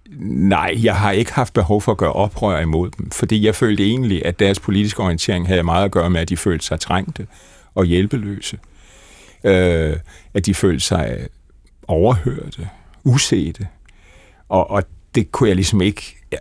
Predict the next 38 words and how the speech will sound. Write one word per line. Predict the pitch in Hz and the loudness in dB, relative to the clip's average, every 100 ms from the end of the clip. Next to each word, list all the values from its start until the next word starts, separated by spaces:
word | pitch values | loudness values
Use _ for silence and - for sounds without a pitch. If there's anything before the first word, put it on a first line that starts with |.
| - | -6
altså, | 98 - | -4 0
jeg | 85 82 90 | 0 0 0
kunne | - | 0
ikke | 90 - | -2 -4
trampe | - - 92 98 113 | -6 -2 0 0 -2
på | - 87 82 | -2 -2 -2
dem | 95 - | -4 -4
eller | 67 | -6
slå | - - 98 95 98 | -4 0 2 2 0
dem | |
i | 90 | 0
ansigtet. | 71 87 - 95 85 82 | 0 -2 -2 -4 -4 -2
Det | 98 | 0
var | 76 | 0
ikke | 98 110 | 0 0
derfor, | 98 - | 0 0
jeg | 92 87 | -2 0
blev | 87 | 0
venstreorienteret. | 82 90 - 87 90 - 55 - - - - - - - | 0 -2 -2 -4 -4 -6 -6 -10 -18 -20 -20 -20 -20 -2
Det | - | 0
havde | 95 123 | 2 2
sikkert | 113 147 165 110 | 2 2 4 2
oprindeligt | 110 113 160 147 | 0 2 2 2
noget | 117 | 0
at | 127 | 0
gøre | 117 123 | 0 0
med | 127 | -2
tidens | - 143 131 | 0 0 0
konjunktur, | - 110 101 - 139 180 143 - | -2 -2 -2 -4 -4 -4 -10 -4
konformisme, | 127 107 127 113 135 - 135 117 | -2 0 0 2 0 -4 -8 0
halvfjerdserne | 113 - 110 135 - 113 | 0 2 0 0 -4 -8
på | 117 135 | -2 0
universitetet. | 110 110 101 95 98 131 135 143 104 - - - - - - | 2 2 2 0 -4 -4 -6 -10 -12 -14 -20 -20 -20 -2 0
<clears throat> | 240 202 123 87 - - - | 4 4 2 0 -6 -10 -4
Hvis | 107 | 0
du | 110 | 2
ikke | 98 135 | 2 2
var | 117 95 85 | 0 -2 -4